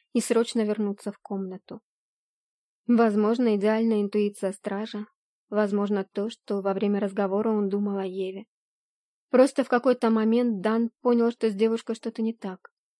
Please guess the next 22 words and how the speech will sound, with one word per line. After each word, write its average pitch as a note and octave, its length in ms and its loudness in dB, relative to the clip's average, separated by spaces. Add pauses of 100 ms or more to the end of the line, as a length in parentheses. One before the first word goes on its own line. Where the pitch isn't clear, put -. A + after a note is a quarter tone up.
(380)
Извинившись, A3+ 680 2
он A3+ 140 2
бросил G#3 320 -2
трубку G#3+ 400 -4
и G#3 80 -2
поспешил G3+ 540 -8
обратно F#3+ 380 -10
в G#3 40 -14
гостиную. G3 680 -10 (1000)
Ева A3 460 0
сидела G3 460 -2
там G3 300 -6
же, G#3 200 -14 (200)
на G#3 120 -2
том A#3 200 0
же A3+ 100 -2
диване. F#3+ 560 -8 (760)
Папка B3 380 -2
валялась G3+ 460 0
открытой G3+ 480 -4
на F#3+ 120 -6
полу. F#3 400 -14